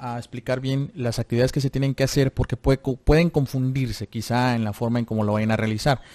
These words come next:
Por eso quiero puntualizar bien cómo es lo que tienen que ejecutar en su cuaderno y poder entregarme la evidencia. Bueno, vamos a, a realizar lo siguiente. Eh, la actividad es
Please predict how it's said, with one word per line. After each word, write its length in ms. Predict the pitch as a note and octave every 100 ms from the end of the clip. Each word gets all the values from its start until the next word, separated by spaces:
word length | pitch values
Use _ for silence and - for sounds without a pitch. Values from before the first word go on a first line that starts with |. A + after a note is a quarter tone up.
| - -
Por 120 | B2
eso 200 | B2 C#3+
quiero 400 | C3+ C3+ C3+ C3
puntualizar 640 | C3 B2 B2+ B2+ - C3
bien 260 | C3 C3+ C3
cómo 400 | - B2 B2+ C3
es 300 | C#3+ D#3 -
lo 180 | A#2+ A#2
que 80 | A2
tienen 320 | A#2 A#2+ A2+
que 420 | A#2 A#2+ A#2 A2 - - -
ejecutar 560 | A2+ A#2 - B2+ C3+ C3+
en 80 |
su 140 | B2+ D3
cuaderno 500 | D3+ D3 C3+ D3+ E3+ - - - -
y 100 | G3+
poder 300 | C#3 C3 C3+
entregarme 680 | C3+ B2 A2+ A#2 B2 B2 -
la 180 | A#2+ A2
evidencia. 540 | A2 A2 G#2 - A2+ - _ - - _ - - -
Bueno, 320 | C3+ C#3 C3+
vamos 380 | C#3+ F3+ A3 -
a, 260 | F#3+ D#3+ C#3
a 180 | - C3
realizar 380 | B2 B2 D#3
lo 80 | D#3+
siguiente. 480 | D3 A#2+ G#2 G#2 A2+ - _ _ _ -
Eh, 260 | B2+ C3
la 100 | C3+
actividad 460 | C#3 D3 C#3+ E3+ G3 F3+
es 300 | F#3+ -